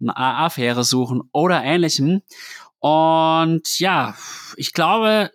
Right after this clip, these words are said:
das war's jetzt so im Schnelldurchlauf, was ich euch zu erzählen habe.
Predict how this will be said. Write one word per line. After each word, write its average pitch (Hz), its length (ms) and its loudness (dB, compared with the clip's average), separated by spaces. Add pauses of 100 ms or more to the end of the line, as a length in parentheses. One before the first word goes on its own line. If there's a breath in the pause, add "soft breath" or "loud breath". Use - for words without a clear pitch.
(120)
das 170 260 0
war's 170 300 2
jetzt 180 180 -2
so 180 320 2
im 175 220 2
Schnelldurchlauf, 156 1120 2 (380 loud breath)
was 165 200 0
ich 151 140 -4
euch 147 380 0
zu 170 180 -2
erzählen 151 600 0
habe. 135 560 2